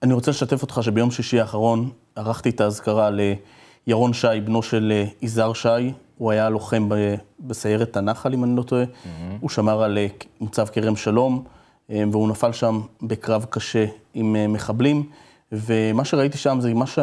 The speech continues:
Speaker 1: שאני, משהו שאני רואה בהרבה מאוד הלוויות ואזכרות שאני עורך בימים האלה במסגרת התפקיד שלי בצבא, ב-, בשירות המילואים.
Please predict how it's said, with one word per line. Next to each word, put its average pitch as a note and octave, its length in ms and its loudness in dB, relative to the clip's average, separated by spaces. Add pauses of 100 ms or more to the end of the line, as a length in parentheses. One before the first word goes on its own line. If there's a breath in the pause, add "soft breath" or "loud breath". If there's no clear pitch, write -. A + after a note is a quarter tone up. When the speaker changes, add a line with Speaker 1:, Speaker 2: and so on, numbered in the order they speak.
Speaker 1:
שאני, A#2+ 320 0
משהו C#3+ 240 -2
שאני B2+ 160 0
רואה A#2+ 240 2
בהרבה A2+ 600 -2
מאוד B2 300 2
הלוויות A2+ 580 0
ואזכרות A2 540 -2
שאני A2 180 0
עורך G#2+ 340 -2
בימים G#2+ 440 2
האלה A2+ 200 2
במסגרת A2+ 460 0
התפקיד - 400 -4
שלי A#2+ 240 2 (460 loud breath)
בצבא, A2 420 0 (360)
ב-, G#2 400 0
בשירות A2 360 -4
המילואים. A#2+ 480 2